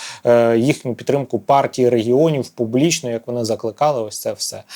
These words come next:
Е, вже не кажучи про різних депутатів тощо.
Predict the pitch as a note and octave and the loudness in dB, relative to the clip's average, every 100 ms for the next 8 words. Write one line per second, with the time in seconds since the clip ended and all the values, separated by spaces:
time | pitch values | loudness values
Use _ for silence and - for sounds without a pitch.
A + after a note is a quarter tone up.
0 | - - - - - - G#2+ G#2 G#2+ A#2+ | -16 -12 -12 -12 -10 0 2 2 2 2
1 | D3+ C3 C#3 B2+ A#2 - - B2 A#2 A2+ | 2 2 2 2 -2 -6 -2 2 2 2
2 | A2 A2 A#2+ A#2 A#2 G#2+ G#2+ G#2+ C3 A#2+ | 2 2 2 0 -2 -4 0 -2 -2 2
3 | C3+ D3 - - - G2 - - | 2 2 -4 -10 -6 -6 -6 -12